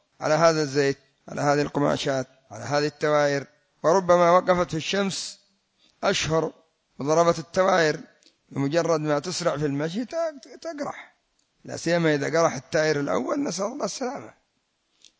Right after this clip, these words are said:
ربما تنقلب السيارة. لذلك ينصحون بعدم مسك البريك، إذا قدر الله قرح عليك تاير، لا سيما الأول، لا تمسك بريك، احذر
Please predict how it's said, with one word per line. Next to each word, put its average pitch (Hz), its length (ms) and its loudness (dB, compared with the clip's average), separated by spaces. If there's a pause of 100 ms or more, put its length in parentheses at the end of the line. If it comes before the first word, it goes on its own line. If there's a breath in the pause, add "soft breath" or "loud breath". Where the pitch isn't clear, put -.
(100)
ربما 139 280 -2
تنقلب 196 360 -2
السيارة. 123 540 -6 (640)
لذلك 156 560 0
ينصحون 151 640 -4
بعدم 175 380 -2
مسك - 220 -4
البريك، 120 540 -8 (720)
إذا 120 140 -14
قدر 156 400 -6
الله 147 340 -2
قرح 139 340 -6
عليك 151 200 -6
تاير، 185 420 -4 (640)
لا 135 120 -10
سيما 165 260 0
الأول، 175 380 -2
لا - 180 0
تمسك 202 420 -6
بريك، 185 380 -4
احذر 180 640 -4